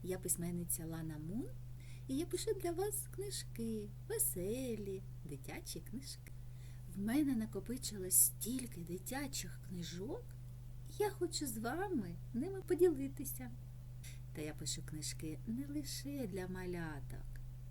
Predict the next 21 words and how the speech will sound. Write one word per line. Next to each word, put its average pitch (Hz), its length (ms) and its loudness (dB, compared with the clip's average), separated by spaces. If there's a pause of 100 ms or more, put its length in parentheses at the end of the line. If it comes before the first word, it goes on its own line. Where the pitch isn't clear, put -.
а 190 120 0
й 359 140 4
для 254 220 2
батьків, 220 840 0 (360)
для 208 240 0
дорослих. 170 840 0 (600)
Тож 190 160 0
про 147 200 -4
це 247 420 0 (220)
я 185 120 0
поділюся 175 840 0
з 220 80 -2
вами 156 440 -4
згодом, 190 960 0 (540)
чуть - 220 -6
пізніше. - 680 -4 (520)
Мгм. 202 220 -4 (1000)
А 180 100 -4
може, 254 320 2
тобі 233 440 0
десь 226 420 6